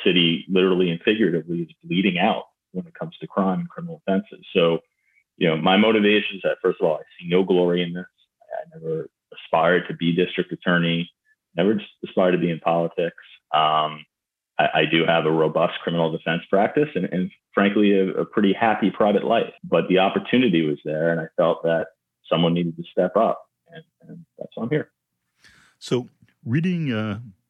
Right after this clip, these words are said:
Speaker 2: reading your website, going through your, your, your issues pages and so on,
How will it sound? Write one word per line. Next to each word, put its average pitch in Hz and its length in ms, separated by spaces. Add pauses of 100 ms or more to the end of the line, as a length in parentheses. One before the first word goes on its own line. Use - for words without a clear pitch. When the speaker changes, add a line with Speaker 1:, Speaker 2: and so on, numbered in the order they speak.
(400)
Speaker 2:
reading 131 280
your 110 140
website, 117 600 (200)
going 95 260
through 110 200
your, 98 280
your, 101 180
your 98 140
issues 120 340
pages 101 580
and 92 120
so 110 200
on, 92 360